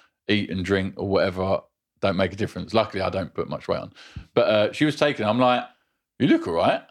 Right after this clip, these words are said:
Not that she didn't look all right, but I'm like, "You look all right, you do." She went, "Oh, I'm taking this drink that she'd been doing,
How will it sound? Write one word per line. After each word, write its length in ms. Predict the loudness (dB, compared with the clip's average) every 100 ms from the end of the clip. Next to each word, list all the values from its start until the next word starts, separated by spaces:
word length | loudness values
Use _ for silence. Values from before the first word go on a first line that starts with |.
| -20 _ _ 0
Not 140 | 2
that 100 | 2
she 100 | 0
didn't 200 | 0 2
look 160 | 2 2
all 80 | 2
right, 140 | 4
but 60 | 2
I'm 80 | 2
like, 220 | 2 2
"You 120 | 2
look 180 | 2 2
all 60 | 4
right, 200 | 2 2
you 120 | 0 2
do." 280 | 2 0 -6 -20 _ -2
She 80 | 2
went, 140 | 4 4
"Oh, 80 | 2
I'm 60 |
taking 320 | 2 0 0 -2
this 160 | -2
drink 520 | 0 0 0 -4 -10 -14 -12 -4
that 220 | -2 -2
she'd 160 | -4 -2
been 160 | -2
doing, 320 | 0 0 0